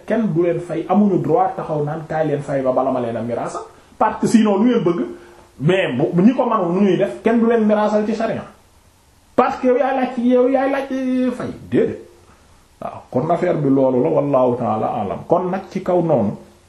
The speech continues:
walillahi alhamdu wal minna lañu jeexal ilmul mawaris ni ilmul irsi di ilmul fara'id,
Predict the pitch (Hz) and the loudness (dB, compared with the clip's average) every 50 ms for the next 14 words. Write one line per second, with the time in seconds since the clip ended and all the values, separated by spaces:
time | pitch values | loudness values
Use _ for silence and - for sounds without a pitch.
0 | _ _ _ _ _ _ _ _ _ _ _ _ _ - - 123 131 151 165 156 | _ _ _ _ _ _ _ _ _ _ _ _ _ -8 -2 0 2 2 2 2
1 | 151 143 139 131 127 123 - - 127 123 123 120 120 113 110 113 113 120 143 139 | 2 2 2 2 0 -2 -4 -2 -2 0 2 2 2 2 2 0 -2 -2 -2 -2
2 | 143 147 151 151 139 117 120 120 120 120 120 113 - - - - _ _ _ _ | -2 -2 -2 -2 0 2 2 2 2 2 -2 -4 -8 -8 -12 -18 _ _ _ _
3 | _ _ _ _ _ _ _ _ _ - - - 92 131 165 175 175 165 151 151 | _ _ _ _ _ _ _ _ _ -18 -10 -4 0 0 2 2 2 0 0 0
4 | 151 147 147 143 139 135 135 135 131 127 123 120 131 147 160 151 147 - - - | -2 -2 -2 -2 -2 0 0 0 0 2 2 2 2 2 0 0 -2 -6 -12 -20
5 | - - - _ _ _ _ - 139 - - - - _ _ _ _ - - 101 | -20 -20 -20 _ _ _ _ -20 -20 -20 -20 -20 -20 _ _ _ _ -10 -6 -4
6 | 117 127 135 143 147 151 147 143 139 135 - - 175 175 143 - - - 127 - | -2 0 0 2 2 4 4 2 2 0 0 0 0 0 0 -2 -4 -4 -4 -4
7 | - - - _ _ _ _ _ _ - 117 110 120 131 135 131 143 151 156 151 | -6 -10 -20 _ _ _ _ _ _ -10 -2 0 0 2 2 2 2 2 2 2
8 | 143 131 - 131 123 120 127 131 127 143 139 | 0 0 0 0 2 2 2 0 0 -2 -6